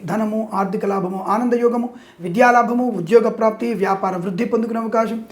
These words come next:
విదేశాలకి ప్రయాణం ఏర్పాటు చేసుకోవచ్చును, అనుకూలంగా ఉంటుంది. గొప్ప వ్యక్తులతో పరిచయం కలిసి వస్తుంది.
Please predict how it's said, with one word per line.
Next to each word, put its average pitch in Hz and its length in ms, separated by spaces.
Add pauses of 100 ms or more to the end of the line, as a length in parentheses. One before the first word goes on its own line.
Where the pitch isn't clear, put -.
(260)
విదేశాలకి 254 680
ప్రయాణం 214 460
ఏర్పాటు 196 380
చేసుకోవచ్చును, 226 580
అనుకూలంగా 185 440
ఉంటుంది. 226 580 (220)
గొప్ప 196 200
వ్యక్తులతో 220 480
పరిచయం 202 420
కలిసి 196 280
వస్తుంది. 196 600